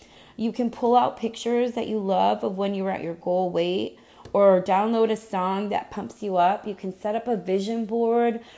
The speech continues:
with, you know, all the things that remind you about your goal and about completing your goal. You can,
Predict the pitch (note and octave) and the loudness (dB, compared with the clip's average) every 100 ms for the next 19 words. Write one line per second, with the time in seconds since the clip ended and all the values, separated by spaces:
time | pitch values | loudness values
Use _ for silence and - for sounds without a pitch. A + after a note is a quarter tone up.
0 | - - G3 F#3+ - G3+ F#3 - G3 A3+ | -14 -4 -4 -4 -6 -4 -2 0 2 2
1 | A#3+ A#3 A3+ A3+ G#3 F#3 G3 F#3+ F#3 G#3+ | 2 0 0 -2 -2 -2 -2 -4 -4 -4
2 | G#3+ G3 F#3 - E3+ D#3 F3 F3+ G3 F#3+ | -4 -4 -4 -4 -6 -4 0 0 0 -2
3 | E3 C#3+ - D#3+ - F#3 G3 G#3 G3+ G3+ | -4 -4 -10 -10 -8 -8 -6 -6 -8 -6
4 | G3+ G3 G3 G#3 - _ _ _ _ - | -2 0 0 -2 -10 _ _ _ _ -20
5 | - G3 A#3+ D4 D4+ | -10 -6 -2 0 0